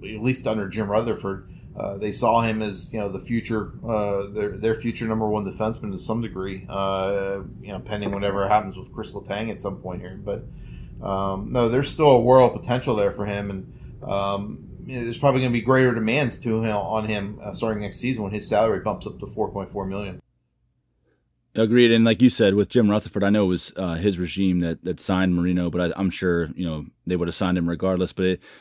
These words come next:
Speaker 2: they definitely have a lot of confidence in him for sure at that four point four million cap hit, and I think it's a six-year contract. So, um, and by no means what I, was I saying, like, I, I didn't think he, uh, would live up to it. I, I think he, you know,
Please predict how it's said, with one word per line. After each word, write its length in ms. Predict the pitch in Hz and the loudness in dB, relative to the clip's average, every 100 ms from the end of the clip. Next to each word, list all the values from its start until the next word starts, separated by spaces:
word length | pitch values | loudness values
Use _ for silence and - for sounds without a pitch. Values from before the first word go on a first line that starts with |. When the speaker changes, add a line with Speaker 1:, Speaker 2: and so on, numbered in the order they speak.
| - | -4
Speaker 2:
they 100 | - | 4
definitely 280 | 135 147 127 | 6 8 6
have 100 | 120 | 6
a 40 | |
lot 160 | 117 117 | 6 4
of 100 | - | 2
confidence 500 | 120 117 98 92 92 | 0 2 0 0 0
in 80 | |
him 60 | 90 | 0
for 120 | - | -2
sure 220 | 85 98 | -2 2
at 80 | 90 | 2
that 220 | 90 87 | 2 -2
four 180 | - 107 | 0 -2
point 240 | - 98 87 | 0 -2 0
four 160 | 98 | 0
million 320 | 92 95 95 | 2 4 2
cap 260 | 90 98 92 | 0 -2 0
hit, 60 | 95 | 0
and 100 | 87 | -2
I 60 | |
think 160 | - 101 | -2 -4
it's 120 | - | -6
a 60 | 80 | -8
six-year 460 | - 98 - 87 | -4 -4 -4 -6
contract. 560 | - 90 92 - 80 - | -4 -2 -2 -2 -6 -4
So, 200 | 87 82 - - - _ | -6 -6 -12 -20 -20 _
um, 340 | 90 87 85 80 _ | -4 -2 -2 -6 _
and 140 | 120 117 | 4 8
by 120 | 127 | 8
no 160 | 135 | 10
means 220 | 123 117 95 | 10 8 6
what 100 | 95 | 4
I, 120 | 95 | 4
was 160 | 101 98 | 2 2
I 100 | 95 | 2
saying, 340 | - 95 90 | 2 2 2
like, 160 | 85 82 | 0 0
I, 220 | 85 80 | -2 0
I 20 | |
didn't 180 | 90 85 | 0 0
think 220 | 90 85 | 0 -2
he, 260 | 90 85 78 _ _ - | -2 -2 -4 _ _ -10
uh, 180 | 80 80 | -6 -4
would 100 | 82 | 0
live 160 | 85 87 | 2 4
up 160 | 95 - | 4 2
to 140 | 85 | -2
it. 60 | 80 | 0
I, 220 | 85 85 | 0 0
I 20 | |
think 240 | 92 90 | 0 -2
he, 280 | 90 87 78 - | 0 -2 -4 -6
you 120 | 95 | -2
know, 260 | 85 80 | 0 -2